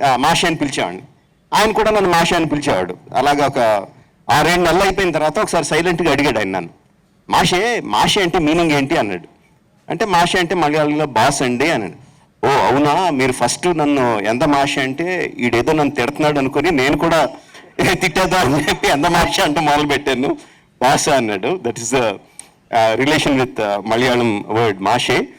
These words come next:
Uh, మా ఫ్యామిలీలో, uh, two of my sisters got married to Malayalis. So చాలా క్లోజ్ రిలేషన్ ఉంది మాకు, uh, మలయాళంతో, కేరళతో. Uh, <clears throat> coming to this,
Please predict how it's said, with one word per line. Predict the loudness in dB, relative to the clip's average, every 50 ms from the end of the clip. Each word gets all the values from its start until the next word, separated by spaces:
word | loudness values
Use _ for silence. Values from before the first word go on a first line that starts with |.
| _ _ _ _ _ _ _ _ _ _ _ _ _ _ _ _ -4
Uh, | -2 0 2 2 2
మా | 2 2 0 0
ఫ్యామిలీలో, | 2 2 2 2 2 2 2 2 2 2 0 0 -2 -4 -8 -8 -4 -2 0 2 0 0
uh, | -2
two | -2 0 0 0 0
of | 0 -2 -2 0
my | 0 0 0 0
sisters | -2 -4 -2 -2 -4 -4 -4 -4 -8 -14 -18 -20 _ _ _ _ _ _ _ _ -2 0
got | 0 0 0 0
married | 0 2 2 0 0 0
to | 0 2
Malayalis. | 2 2 2 2 0 0 -2 -2 -4 -10 -12 -16 -20 -20 _ -8 -4
So | -2 0 0 0 0 -2 -4 -6 -10 _ _ -4 0
చాలా | 0 2 2 2
క్లోజ్ | 0 0 0 0 2 2 2 2
రిలేషన్ | 2 2 0 0 -2 -2 -4
ఉంది | -2 -2 0
మాకు, | 0 0 -2 -2 -4 -6 -4 -4 -6 -8 -6
uh, | -2 0 0 2 2 0 0
మలయాళంతో, | -2 -2 -2 0 0 0 -2 -2 -4 -4 -6 -6 -6 -6 -8 -12 -20 -20 _ _ _ _ _ -4
కేరళతో. | -2 0 0 0 0 0 0 -2 -2
Uh, | -4 -4 -6 -12 -20 -20 -20 -20 _ -20 -20 -20 -14 -6 -2 0 0 2 0 -2 -4 -4 -4
<clears throat> | -2 0 0 0 -2 -2
coming | -2 -2 0 0 0 0
to | 0 0 0
this, | 0 0 0